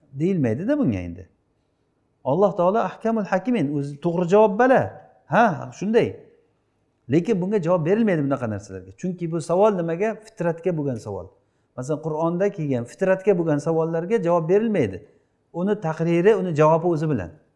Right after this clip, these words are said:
Masalan, seni yoshligingdan yuvib tarab otangdan katta qilmadimi? Shuni aytsa nima deysiz? "Yo, katta qildi" demaysiz-ku.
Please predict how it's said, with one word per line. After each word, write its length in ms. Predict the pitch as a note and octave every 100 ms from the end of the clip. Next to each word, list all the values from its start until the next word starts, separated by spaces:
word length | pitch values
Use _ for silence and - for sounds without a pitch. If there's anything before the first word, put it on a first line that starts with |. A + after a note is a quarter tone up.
| _ _ _ _ _ _ _ _ _ -
Masalan, 380 | B2+ D3+ D3 C#3+ C#3+
seni 260 | - D#3+
yoshligingdan 680 | D3+ D3+ D3+ D#3+ D#3 E3 E3+ C#3 D#3 D3 _ -
yuvib 300 | C3 E3+ E3
tarab 280 | C#3 D3+ D3+ - -
otangdan 420 | B2+ C#3+ C#3+ E3
katta 260 | C3+ B2+ C#3+
qilmadimi? 480 | D#3 F#3+ F#3+ G#2+ F2 _ _ _ _ _ _ _ _ _ _
Shuni 160 | _ D#3
aytsa 220 | D#3+ F3
nima 180 | E3+ F3+ F#3
deysiz? 280 | F3 G3 - _ _ _ _ _ _ _ _ _
"Yo, 120 | B2 D3 D#3
katta 240 | B2 A#2+
qildi" 280 | - C3 F3+ F3
demaysiz-ku. 500 | G3+ A#3+ - -